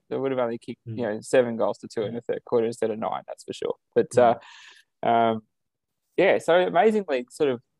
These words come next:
Speaker 1: ten minutes after the fight. There was very little else went on.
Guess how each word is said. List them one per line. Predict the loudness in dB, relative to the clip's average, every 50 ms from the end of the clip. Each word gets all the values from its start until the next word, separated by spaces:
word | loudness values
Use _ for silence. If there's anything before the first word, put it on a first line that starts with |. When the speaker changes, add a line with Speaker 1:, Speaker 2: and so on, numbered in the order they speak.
| _ _ _ _ _
Speaker 1:
ten | -6 -4 -2 -2 -2
minutes | -2 -4 -4 -4 -4
after | -4 -4 -4 -6 -8 -10 -12
the | -12 -10
fight. | _ -4 -4 -4 -4 -4 -4
There | -4 -2 -2
was | -4 -6 -10 _ _
very | -2 2 4 4 4 4
little | 2 0 0 -2 -4 -6 -8 _ _
else | -4 -2 -2 -2 -4 -6 -8
went | -6 -4 -2 -2
on. | -2 -4 -4